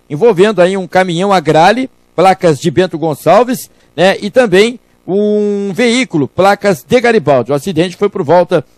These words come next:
das nove horas, na esquina General Osório com a Avenida Presidente Vargas.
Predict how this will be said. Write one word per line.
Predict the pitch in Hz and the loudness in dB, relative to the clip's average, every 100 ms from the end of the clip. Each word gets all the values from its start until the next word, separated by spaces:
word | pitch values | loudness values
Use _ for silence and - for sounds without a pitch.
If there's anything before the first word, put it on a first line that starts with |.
| _ | _
das | 160 147 | -2 0
nove | 190 202 151 | -2 0 2
horas, | 170 180 - _ - | 2 2 -4 _ -4
na | 156 | -2
esquina | 156 - 180 165 | -2 -2 0 0
General | 131 208 240 202 214 | 2 0 2 2 4
Osório | 196 147 170 185 170 _ - | 2 2 2 2 -2 _ -8
com | 175 | -2
a | 180 | 0
Avenida | 156 147 180 170 | 0 -2 -2 -2
Presidente | - 190 180 156 165 190 175 | 0 0 2 0 -4 -6 -6
Vargas. | 127 147 117 82 - | 0 0 0 -6 -20